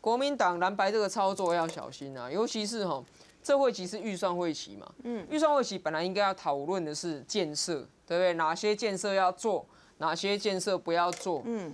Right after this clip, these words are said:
Speaker 1: 哪些社福要做，哪些社福不要做，要讨论是这个。
Speaker 2: 对。
Speaker 1: 但是国民党这会期，哦，又有一些厉害的法案啊。
Speaker 2: 好好。
Speaker 1: 包括这个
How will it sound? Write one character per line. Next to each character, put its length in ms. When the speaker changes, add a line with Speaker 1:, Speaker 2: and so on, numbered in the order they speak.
Speaker 1:
哪 220
些 200
社 300
福 240
要 180
做， 300
哪 180
些 200
社 200
福 200
不 120
要 160
做， 140
要 80
讨 220
论 120
是 120
这 160
个。 120
Speaker 2:
对。 180
Speaker 1:
但 120
是 80
国 160
民 160
党 180
这 160
会 160
期， 200
哦， 220
又 220
有 220
一 100
些 220
厉 180
害 180
的 120
法 260
案 180
啊。 120
Speaker 2:
好 160
好。 340
Speaker 1:
包 220
括 200
这 140
个 640